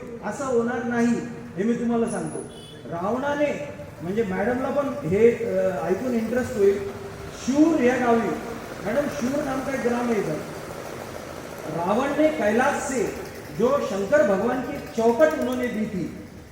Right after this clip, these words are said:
वो चौखट, वो विश्रांति के लिए वहां रुके और उधर रख दी और उनको वहां विश्राम किया, तो उनको स्वप्न आया, उनको दृष्टांत हुआ कि ये चौखट यही रहने दो और यहाँ मेरे मंदिर का निर्माण करो। तो राम राज्य में रावण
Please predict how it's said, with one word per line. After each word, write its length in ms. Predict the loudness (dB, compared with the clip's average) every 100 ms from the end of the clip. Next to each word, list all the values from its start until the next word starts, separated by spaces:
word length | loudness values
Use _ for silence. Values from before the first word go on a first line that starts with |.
| -20 -20 -20 -14 0
वो 220 | 6 6
चौखट, 840 | 6 4 4 4 2 2 -4 -6 -4
वो 160 | -4
विश्रांति 500 | -4 -6 -6 -4 -4
के 120 | -2
लिए 140 | -2 -2
वहां 280 | -2 -2 -2
रुके 340 | -4 -2 -2 -2 -8 -14 -12 -4
और 240 | -2 -2 -2
उधर 220 | 0 2
रख 160 | 2 0
दी 180 | -2 -6 -10 -16 -18 -8
और 120 | -4 -4
उनको 360 | -4 -4 0
वहां 560 | 0 2 0 -2 -4 -6
विश्राम 300 | -6 -4 -4
किया, 260 | -4 -6
तो 140 | -6 -6
उनको 260 | -6 -6
स्वप्न 360 | -6 -6 -8 -8
आया, 240 | -8 -8 -10 -12
उनको 280 | -12 -10 -10
दृष्टांत 400 | -10 -6 -6 -4 -4
हुआ 200 | -2 -2 -6 -14 -10 -4
कि 60 |
ये 400 | -2 -2 -2 -2
चौखट 460 | -4 -2 -2 -2 2
यही 220 | 4 6
रहने 300 | 4 2 0
दो 140 | 2 2
और 220 | 0 -2
यहाँ 200 | -2 -2
मेरे 320 | 0 0 0 -2
मंदिर 260 | -2 -2
का 80 | -2
निर्माण 380 | -4 -4 -4 -4
करो। 240 | -4 -6 -8 -12 -18 -14 -4
तो 100 | -2
राम 440 | -2 -2 0 2
राज्य 360 | 2 0 -2 -2
में 140 | -2
रावण 360 | -2 0 2